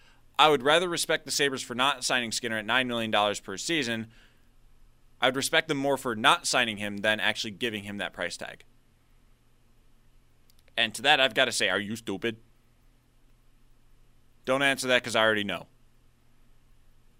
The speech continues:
This is a complete joke.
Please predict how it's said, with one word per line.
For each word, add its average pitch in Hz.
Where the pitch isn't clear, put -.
This 160
is 208
a 190
complete 151
joke. 92